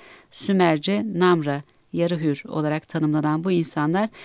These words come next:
ucuz iş gücü olarak yeni kurulan ekonomik merkezlerde toprağa bağlanarak oturmaya zorunlu kılınmaktaydılar. Tapınağa bağlı tarlası ve evi olan Namralar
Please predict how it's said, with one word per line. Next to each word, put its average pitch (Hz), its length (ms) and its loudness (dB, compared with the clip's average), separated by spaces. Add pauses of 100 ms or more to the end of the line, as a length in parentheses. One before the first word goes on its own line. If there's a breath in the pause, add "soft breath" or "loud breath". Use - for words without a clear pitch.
(280 loud breath)
ucuz 196 340 2
iş 185 180 -2
gücü 165 240 -2
olarak 160 360 2
yeni 180 180 0
kurulan 160 340 0
ekonomik 165 460 0
merkezlerde 147 720 -2
toprağa 170 500 -2
bağlanarak 160 560 0
oturmaya 151 460 -2
zorunlu 151 360 0
kılınmaktaydılar. 147 920 -4 (480 loud breath)
Tapınağa 180 520 2
bağlı 156 240 2
tarlası 160 560 -2
ve 170 60 0
evi 165 220 -2
olan 151 420 2
Namralar 160 540 0